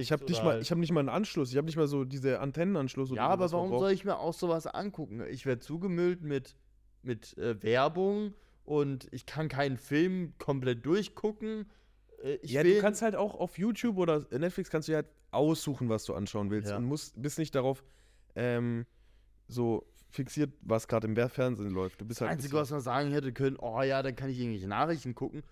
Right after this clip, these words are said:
Speaker 2: Ja, toll. Aber die sind auch nicht mehr, äh, alle so, äh,
Speaker 1: ganz
Speaker 2: ne?
Speaker 1: so seriös.
Speaker 2: Ja.
Speaker 1: Ja.
Speaker 2: Da kommt auch nur so die Hälfte richtig an.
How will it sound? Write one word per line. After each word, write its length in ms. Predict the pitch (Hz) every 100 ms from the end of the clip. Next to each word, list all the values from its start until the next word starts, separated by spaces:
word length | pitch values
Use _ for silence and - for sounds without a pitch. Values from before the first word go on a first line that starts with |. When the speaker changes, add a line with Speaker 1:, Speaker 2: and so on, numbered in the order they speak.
| -
Speaker 2:
Ja, 240 | 135 151 139
toll. 380 | 135 143 107 - -
Aber 180 | 120 131
die 80 | 131
sind 140 | 147
auch 200 | 139 170
nicht 220 | 151 120
mehr, 240 | 131 123 -
äh, 100 | 92
alle 340 | - 127 123
so, 420 | 113 123 113 113 113 117
äh, 140 | 101 82 78 52 - - - - 104
Speaker 1:
ganz 160 | 135
Speaker 2:
ne? 40 | 165
Speaker 1:
so 80 | 120
seriös. 580 | 113 107 107 110 - 131
Speaker 2:
Ja. 440 | 131 120 110 101 - _ _ _ - _ -
Speaker 1:
Ja. 140 | 92 98
Speaker 2:
Da 140 | 117
kommt 240 | 101 117 135
auch 120 | 139
nur 260 | 120 113
so 240 | 101 110 104
die 180 | 95 104
Hälfte 340 | 104 104 107
richtig 360 | 107 101 98 92
an. 220 | 104